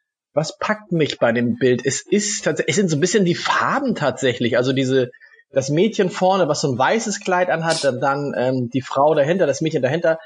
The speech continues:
das so ein rotes Kleid anhat, dann dieses Mädchen dahinter, was so ein grünes Kleid anhat, das sind immer, sch-, äh, finde ich so von den Farben her,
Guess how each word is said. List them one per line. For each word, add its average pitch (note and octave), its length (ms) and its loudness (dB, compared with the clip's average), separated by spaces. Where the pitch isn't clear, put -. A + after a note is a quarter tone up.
das B2+ 120 -2
so - 80 0
ein C#3 60 2
rotes F#3 480 2
Kleid F3 340 0
anhat, D3+ 480 0
dann B2+ 460 -2
dieses B2+ 280 -2
Mädchen D3 260 0
dahinter, C3 340 2
was B2+ 160 -2
so B2+ 100 -4
ein A#2+ 60 -2
grünes G#3 380 0
Kleid E3 160 4
anhat, C#3+ 180 0
das C3+ 120 -4
sind - 100 -8
immer, D3+ 160 0
sch-, - 280 -4
äh, - 280 0
finde D#3 140 -2
ich - 40 -4
so C3+ 100 -2
von C3+ 160 0
den A#2+ 120 0
Farben F3+ 440 0
her, E3 300 2